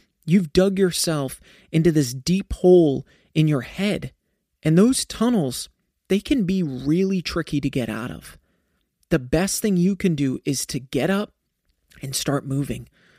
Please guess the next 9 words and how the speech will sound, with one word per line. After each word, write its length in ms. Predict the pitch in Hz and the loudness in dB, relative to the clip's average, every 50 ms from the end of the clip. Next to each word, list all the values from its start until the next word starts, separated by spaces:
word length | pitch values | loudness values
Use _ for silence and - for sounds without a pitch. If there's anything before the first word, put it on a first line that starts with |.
| _ _ _ _ _ | _ _ _ _ _
Start 540 | - - - - 190 151 170 185 - 165 156 | -10 -8 -4 -2 0 0 0 -2 -4 -6 -4
doing 320 | 135 143 143 151 151 147 | -2 0 0 0 0 -2
something. 640 | 135 - - - 127 127 127 - - 101 - - - - _ _ _ _ _ _ _ _ _ _ _ _ _ _ | -4 -4 -4 -4 -4 -4 -6 -8 -10 -10 -10 -10 -14 -20 _ _ _ _ _ _ _ _ _ _ _ _ _ _
Movement 600 | - 147 151 170 196 220 233 196 202 220 226 208 - - | -2 2 6 6 6 6 6 4 2 2 2 0 2 2
alone 640 | 156 156 143 135 135 151 165 180 180 170 151 135 - - - - - _ _ | 2 2 4 2 2 2 2 2 2 2 0 -2 -6 -12 -20 -20 -20 _ _
can 160 | - 160 143 | 0 0 0
help 380 | 135 - - 175 175 175 - _ _ _ _ _ _ | 0 -2 0 0 0 0 -2 _ _ _ _ _ _
to 180 | - - 175 | -4 -2 -2
break 540 | 156 139 - 135 123 123 120 117 - - - | -2 -2 -4 -4 -2 -2 -4 -6 -8 -10 -18